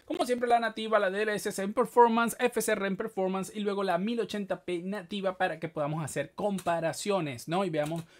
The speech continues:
lo mucho que mejora o desmejora en todo caso.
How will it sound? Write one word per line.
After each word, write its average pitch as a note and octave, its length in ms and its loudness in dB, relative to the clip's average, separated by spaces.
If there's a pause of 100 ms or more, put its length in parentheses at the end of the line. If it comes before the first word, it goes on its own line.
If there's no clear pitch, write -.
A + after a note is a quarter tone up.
(180)
lo A#3+ 180 4
mucho G3 460 0
que G3+ 220 -4
mejora F3+ 500 -2
o F#4 160 2
desmejora G3+ 800 2
en F3 140 0
todo D3 260 0
caso. B2 320 -10